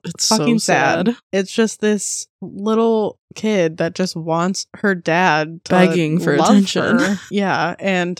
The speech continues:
Speaker 2: whenever, like, she just wanted love and affection. And Sarah says in the forty plus videos that she has, not a single one of them is focused on Alyssa or even has a genuine moment between Alyssa and Mark. Mike,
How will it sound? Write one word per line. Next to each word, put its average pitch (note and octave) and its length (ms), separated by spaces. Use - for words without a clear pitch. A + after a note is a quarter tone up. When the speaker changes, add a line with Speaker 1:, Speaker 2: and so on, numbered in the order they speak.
Speaker 2:
whenever, G3+ 440
like, G3+ 240
she - 220
just A#3 340
wanted F3+ 400
love E3+ 180
and E3+ 100
affection. D3+ 720
And E3 540
Sarah A3+ 360
says A3 320
in F#3 240
the E3+ 80
forty F#3+ 440
plus E3 420
videos D#3 500
that - 160
she E3 220
has, D#3 760
not E3 220
a D#3+ 60
single D#3 400
one G#2 260
of E3 240
them C#3+ 460
is E3 140
focused - 360
on D3+ 120
Alyssa D#3 420
or G3+ 180
even G3+ 280
has E3 500
a F#3 100
genuine F3 520
moment D3 400
between E3 420
Alyssa D3 720
and D#2 300
Mark. - 260
Mike, E3 320